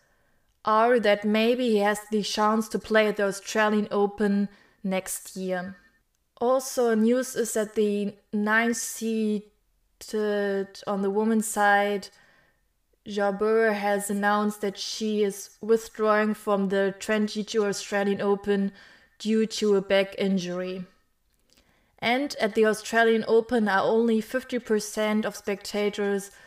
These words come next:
allowed because of the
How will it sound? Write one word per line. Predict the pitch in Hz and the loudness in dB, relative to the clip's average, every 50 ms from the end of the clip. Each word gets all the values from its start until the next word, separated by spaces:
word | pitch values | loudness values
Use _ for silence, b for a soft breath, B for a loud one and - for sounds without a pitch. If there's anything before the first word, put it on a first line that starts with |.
| b b b b b b b b b _ - - | b b b b b b b b b _ -8 -4
allowed | 202 196 190 190 190 190 190 196 202 190 - - - - - _ _ _ _ | -2 0 2 2 0 0 -2 -4 -6 -8 -10 -14 -18 -20 -20 _ _ _ _
because | - 202 196 - - 208 208 202 202 196 - | -10 -10 -10 -6 -4 -2 0 0 -2 -2 -4
of | 196 185 180 | -6 -4 -2
the | - 196 190 190 190 190 190 | -2 -2 0 0 -2 -2 -4